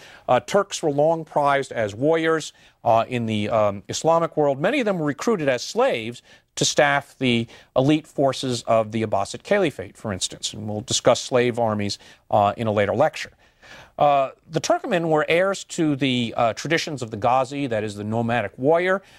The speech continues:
Uh, they fought, uh, uh, from horseback, uh, with a composite bow. They were absolutely superb in skirmish and ambush, prized as, uh, cavalry, uh, absolutely indomitable in bar-, uh, in battle.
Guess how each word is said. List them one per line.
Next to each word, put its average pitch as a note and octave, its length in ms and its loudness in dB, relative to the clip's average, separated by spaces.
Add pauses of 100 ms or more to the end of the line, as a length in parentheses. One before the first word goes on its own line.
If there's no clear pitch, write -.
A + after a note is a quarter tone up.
(220)
Uh, A2+ 240 4
they B2 180 0
fought, E3+ 440 0 (320)
uh, G#2+ 400 2 (500)
uh, G2+ 400 0
from - 340 0
horseback, D#3+ 640 0 (260)
uh, G#2+ 320 2
with A#2 160 -4
a - 40 -8
composite G#2+ 640 -2
bow. D#3 360 0
They A2+ 140 -4
were G#2 140 -6
absolutely - 420 -4
superb E3 540 -2
in G#2+ 80 -14
skirmish D#3 580 -2
and - 140 -18
ambush, C#3 540 0 (500)
prized F3+ 580 2
as, A2+ 420 0
uh, G#2+ 280 -2 (400)
cavalry, D3+ 720 2
uh, G#2+ 180 0
absolutely D#3+ 440 -2
indomitable C#3 580 0
in A2+ 100 -6
bar-, C#3 320 0
uh, B2 240 -4
in A#2 180 -8
battle. C#3+ 420 0